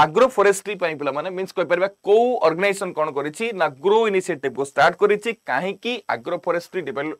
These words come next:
ଡେଭଲପମେଣ୍ଟ ପାଇଁ। ଆର ମୁଖ୍ୟ ଲକ୍ଷ୍ୟ କ'ଣ? At revitalizing India's wasteland। କ୍ଲିୟର କି? ତ ଆନ୍ସର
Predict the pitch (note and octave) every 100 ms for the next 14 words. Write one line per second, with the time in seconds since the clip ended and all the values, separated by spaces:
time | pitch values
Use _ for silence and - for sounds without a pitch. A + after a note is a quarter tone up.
0 | C3 C3+ D#3 F3 E3+ G3 A#3 - _ _
1 | _ - - D3 D3 G#3+ G#3 A3+ G3+ A3+
2 | D4 - _ - D3 D3+ E3 G3+ G#3 G#3
3 | G3+ A#3+ F3 E3 F#3+ F#3+ D#3+ D#3 D#3 B2
4 | - _ _ _ _ _ _ - G3 G3+
5 | A3 C4 - _ _ _ _ _ _ _
6 | _ _ _ _ F#3+ F#3+ B3+